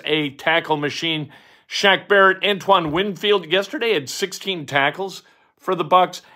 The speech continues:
And the kicker is Chase McLaughlin. We know Chase McLaughlin. He used to kick for the Colts. He missed kicks here. We hope that he miss,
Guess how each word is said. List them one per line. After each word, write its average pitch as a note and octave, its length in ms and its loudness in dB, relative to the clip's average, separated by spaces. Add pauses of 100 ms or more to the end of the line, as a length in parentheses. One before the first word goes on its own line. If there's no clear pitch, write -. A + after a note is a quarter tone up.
And A#3 140 2
the A#3+ 80 4
kicker A#3+ 360 0
is F3+ 100 -4
Chase G3+ 340 0
McLaughlin. D3+ 640 2 (1120)
We E4+ 140 2
know B3+ 160 4
Chase G3 340 0
McLaughlin. A3 560 2
He C4+ 140 -2
used B3 160 -4
to A3+ 80 -6
kick B3 260 0
for A#3+ 120 0
the A#3+ 100 0
Colts. C#4 460 4 (340)
He D4+ 140 -2
missed G#3+ 320 0
kicks A#3 300 2
here. C4+ 520 0 (420)
We F#3+ 200 2
hope F#3 320 4
that A3 140 2
he F#3 180 -2
miss, F#3+ 320 -2